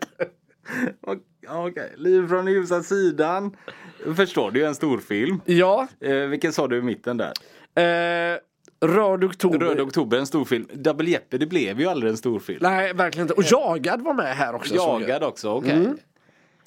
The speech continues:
Speaker 2: Men det
Speaker 1: ja,
Speaker 2: här är ju
Speaker 1: den
Speaker 2: spännande, gastkramande filmer, de tre första.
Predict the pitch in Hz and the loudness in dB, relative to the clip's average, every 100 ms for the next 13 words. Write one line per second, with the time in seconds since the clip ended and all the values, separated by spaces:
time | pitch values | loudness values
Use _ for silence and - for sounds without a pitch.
0 | - - 139 139 151 226 226 220 175 196 | -16 -6 -2 0 2 2 2 -2 -2 -4
1 | 285 254 - 277 240 156 143 160 196 202 | -2 -2 0 0 0 -4 -4 -2 0 0
2 | 202 196 220 - - 185 123 113 151 254 | 0 0 -2 -6 0 0 0 0 0 0
3 | 277 302 175 160 180 170 170 123 180 - | 2 2 2 2 0 -2 -4 -2 -2 -2
4 | - 101 | -4 -8